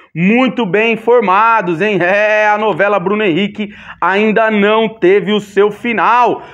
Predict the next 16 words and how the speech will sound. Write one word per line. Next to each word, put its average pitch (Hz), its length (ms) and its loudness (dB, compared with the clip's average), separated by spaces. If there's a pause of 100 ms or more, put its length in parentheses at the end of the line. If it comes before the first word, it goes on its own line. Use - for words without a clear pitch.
(180)
Bom, 294 180 2
informação 277 560 0
dessa 262 500 0
manhã 262 320 2
também, 254 300 0
rapaziada. 233 680 0
Olha 285 420 2
só, 247 340 0
hein? 247 200 -4 (260)
Notícia 208 560 -2
bombástica 220 880 -2
aí 202 280 0 (260)
nessa 202 420 -2
manhã 208 320 2
de 160 220 -4
quarta-feira. 214 1120 -2